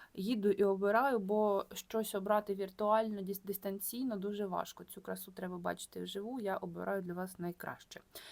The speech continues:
Їжджу, дівчата, рідко, бо маю маленьку дитину, плюс, е, велика відстань, це декілька діб у дорозі, тому раз на рік зараз я їжджу, не частіше.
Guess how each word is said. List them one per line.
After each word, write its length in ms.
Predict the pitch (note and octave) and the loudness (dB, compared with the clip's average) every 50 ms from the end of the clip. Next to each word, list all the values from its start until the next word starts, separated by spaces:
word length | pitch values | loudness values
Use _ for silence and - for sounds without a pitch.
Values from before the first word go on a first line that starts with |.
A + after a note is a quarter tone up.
| - - - | -18 -12 -8
Їжджу, 380 | - G3+ A3+ B3+ A#3+ G#3+ G#3 A3 | -4 -2 0 0 0 0 -2 -2
дівчата, 420 | G#3 G3+ G#3 - A#3 A3+ - A3 | -2 -4 -4 -6 -4 -2 0 0
рідко, 260 | A3+ D4 - - - F#3+ | -2 -2 -4 -6 -6 -4
бо 120 | F#3 G3 | -4 -2
маю 240 | G3 G3+ G3 G3 G3 | 0 0 0 2 2
маленьку 420 | G3+ G3+ G3 F#3 F3+ F#3+ F#3+ G#3 | 0 0 0 0 -2 -2 -2 -2
дитину, 440 | G3 G#3 G#3+ - D4 D#4 C#4+ G#3+ F#3+ | -2 -4 -4 -2 -4 -2 -2 -2 -4
плюс, 440 | F#3 - F#3+ G3 G3 F#3+ - - G3+ | -4 -2 -2 -2 0 -2 -4 -4 -4
е, 200 | G3 F#3+ F#3 F#3 | -2 -2 -2 -2
велика 420 | F#3 F#3 F#3 F#3 F#3+ F#3+ - G3 | -2 -2 -2 -2 -4 -4 -6 -6
відстань, 680 | G#3 C4 C#4 - - - - F#3 F3+ F3+ F3+ F3 E3+ E3+ F3 - - - _ _ - | -6 -6 -8 -10 -8 -6 -4 -2 -2 -2 -2 -2 -4 -4 -6 -8 -12 -16 _ _ -16
це 300 | - - F#3 F#3 - - - - - - - - | -10 -6 -4 -4 -4 -4 -6 -10 -16 -20 -16 -10
декілька 580 | - F3 E3 F#3+ G3 F#3 F#3+ F3+ F3+ - F#3 F3 | -8 -2 2 2 2 2 0 -6 -6 -4 -6 -4
діб 280 | E3 F#3 F#3 F#3 F#3 - | -2 -2 -4 -4 -4 -6
у 80 | F#3 | -6
дорозі, 440 | F3 F3 F3+ F3+ F3+ F3 E3+ - E3 | -2 -2 -2 0 0 -2 -2 -4 -8
тому 400 | - - F#3+ F#3+ F#3+ G3+ G#3+ G#3 - - - - - - | -8 -6 -4 -2 0 0 -2 -2 -6 -12 -18 -18 -8 -4
раз 260 | - G3 G#3 G#3+ G#3+ | 2 4 4 4 4
на 160 | G#3 G#3 G#3 | 4 2 2
рік 200 | G3+ G3 F3+ E3 | 2 0 0 -2
зараз 420 | E3+ F3+ F3 F3 F3 F3 E3+ - - | -2 -2 0 0 0 0 -2 -2 -4
я 80 | F#3 | -4
їжджу, 400 | F3+ F3 F#3+ A3 A#3 G#3 F#3+ F#3 | -4 -4 -4 -6 -8 -6 -4 -4
не 160 | F3+ F#3 F3+ F3 | -2 -2 -2 -4
частіше. 800 | F3+ - F#3+ F#3+ F#3+ - - F3 D#3+ - - - - D3+ - | -4 -6 -6 -6 -6 -6 -8 -8 -8 -6 -6 -6 -6 -8 -10